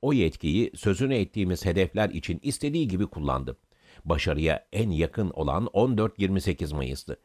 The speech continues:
Hakkını teslim etmek gerekir ki başarmak için kamuoyunun bildiği bilmediği her şeyi yaptı, olmadı. Başarının sahibi çoktur, başarısızlık yetimdir. Bunların ayrıntısı bir yana,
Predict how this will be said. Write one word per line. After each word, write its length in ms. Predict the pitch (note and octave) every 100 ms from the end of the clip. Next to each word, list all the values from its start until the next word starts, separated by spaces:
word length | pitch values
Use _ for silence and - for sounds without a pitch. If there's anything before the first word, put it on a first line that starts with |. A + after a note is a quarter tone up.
| _ -
Hakkını 360 | E2 F2 G#2+ G2+
teslim 340 | G2 E2 G2
etmek 320 | E2 - D2+ -
gerekir 380 | D#2 D2 E2
ki 200 | D2 E2 - - -
başarmak 480 | A#2+ C#3+ C3+ D#3 A2+
için 260 | F2 E2+
kamuoyunun 680 | E2+ C3+ D3+ B2 G#2+ G2 E2
bildiği 480 | F#2+ G#2 G2 F#2 D#2
bilmediği 520 | A#2+ A#2 F2+ D#2 D#2+
her 180 | G2+ C#3+
şeyi 260 | - A#2 G#2
yaptı, 460 | D#2+ - A2 C3+ - -
olmadı. 480 | F2 C2+ A#1+ - - _ _ - -
Başarının 440 | C3 C#3+ D3+ E3
sahibi 460 | D#3 D3 C3 C#3+ D#3
çoktur, 380 | - A2+ - C#2+ _ _ -
başarısızlık 760 | F#2+ G2 D#2+ D2+ E2+ F#2 C#3
yetimdir. 500 | E2+ D2+ D#2 C2+ - _ _ _ _ -
Bunların 480 | B2 D3+ C#3+ D3+ G2
ayrıntısı 580 | G2+ A#2 A#2+ A2+ - C3+
bir 120 | D2
yana, 280 | C2+ C#2